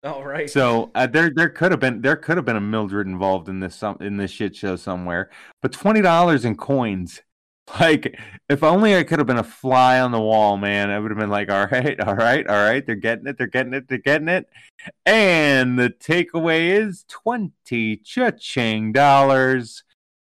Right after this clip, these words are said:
Speaker 2: But that's quite a hefty lot of ten and twenty cent piece coins or whatever.
Speaker 1: I will say this.
Speaker 2: Mm-hmm.
Speaker 1: If you ever,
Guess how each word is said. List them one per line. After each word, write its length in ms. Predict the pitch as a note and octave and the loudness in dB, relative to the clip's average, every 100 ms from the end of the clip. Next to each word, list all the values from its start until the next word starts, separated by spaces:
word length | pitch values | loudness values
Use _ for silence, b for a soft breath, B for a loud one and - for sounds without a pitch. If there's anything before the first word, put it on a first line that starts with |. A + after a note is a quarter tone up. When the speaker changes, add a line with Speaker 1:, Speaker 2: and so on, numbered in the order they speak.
| _ | _
Speaker 2:
But 220 | C#3+ C#3+ | 0 2
that's 220 | C#3 C#3 - | 2 0 -2
quite 380 | - C3 C#3+ | 2 4 4
a 100 | C#3 | 2
hefty 400 | A#2+ C#3 C#3 C#3 | 4 0 0 -4
lot 320 | B2+ D3 F#3+ B2+ | 0 2 2 -2
of 140 | G2 _ | -6 _
ten 320 | - B2+ B2 | -8 -2 -2
and 160 | A#2 A2+ | -4 -8
twenty 340 | - C3 A#2+ | -8 -8 -8
cent 380 | A2+ - B2 G2 | -8 -6 -6 -6
piece 320 | - B2 A#2 | -8 -8 -8
coins 460 | - C3+ E3 D#3 A2 | -8 -8 -6 -8 -6
or 80 | G2+ | -4
whatever. 500 | G2+ G3 G2 A2+ C3+ | 0 0 0 -2 -4
Speaker 1:
I 80 | E3 | -8
will 240 | G3 A3+ A3+ | -4 -6 -4
say 240 | C#3 F3+ | -2 -2
this. 260 | A#2+ D#3+ C3 | -2 -2 -2
Speaker 2:
Mm-hmm. 120 | F2+ | -4
Speaker 1:
If 160 | C#3 F3 | -8 -8
you 160 | C#4 | -4
ever, 560 | E3 C#3 C3 A2+ F#2+ | -4 -4 -8 -10 -14